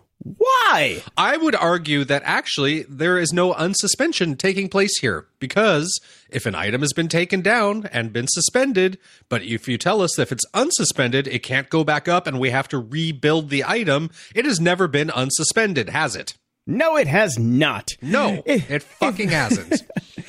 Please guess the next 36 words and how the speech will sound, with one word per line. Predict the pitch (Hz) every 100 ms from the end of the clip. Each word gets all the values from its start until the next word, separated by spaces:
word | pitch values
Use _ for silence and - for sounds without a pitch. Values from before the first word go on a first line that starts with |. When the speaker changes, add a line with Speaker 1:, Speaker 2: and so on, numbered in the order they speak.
| - 262 214
Speaker 1:
If | 339 -
you | 175
wish | 147 -
to | 143
have | 151
it | 143
available | 135 190 208 165 156
for | 160
a | 143
storefront, | - 247 233 208 214
you | 285
will | 262
need | 269 226
to |
duplicate | 214 214 330 269 233 233 226
the |
listing | 202 202 - 190
instead | 170 - 156
of | 156
relaunching | 123 139 135 156 180 156 127
it. | - - - -
Please | 294 226
allow | 175 170 185
a | 226
full | 233 - 339 339
twenty-four | - 262 370 339 302 349 349 277
hours | 285 294 285 277
to | 277
pass | - 240 240 240 -
before | 220 233 226
relaunching | 160 214 254 208 214 220 233 -
or | 143 127
launching | 143 208 240 269 247
a | 170 170
new | 170 185 269 269
listing | 220 262 - 156 139 160